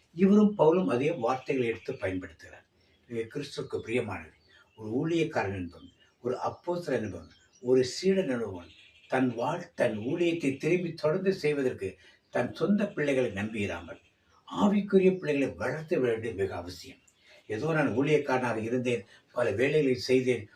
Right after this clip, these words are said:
முடித்துவிட்டு போனேன் என்பதற்காக அல்ல. உரிமையோடு செய்யக்கூடிய பிள்ளைகளை, ஆவிக்குரிய பிள்ளைகளை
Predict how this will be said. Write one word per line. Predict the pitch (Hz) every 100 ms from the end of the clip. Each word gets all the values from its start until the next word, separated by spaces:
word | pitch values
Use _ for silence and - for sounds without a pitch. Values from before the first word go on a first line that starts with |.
| _
முடித்துவிட்டு | - 180 160 131 - 139 -
போனேன் | 131 143
என்பதற்காக | 127 107 107 - 95
அல்ல. | 98 113 113 - - _
உரிமையோடு | - - 156 165 165 175
செய்யக்கூடிய | 180 - 143 143 131 113 -
பிள்ளைகளை, | 131 139 139 123 - - - - 143
ஆவிக்குரிய | 190 185 - 139 120
பிள்ளைகளை | - 139 127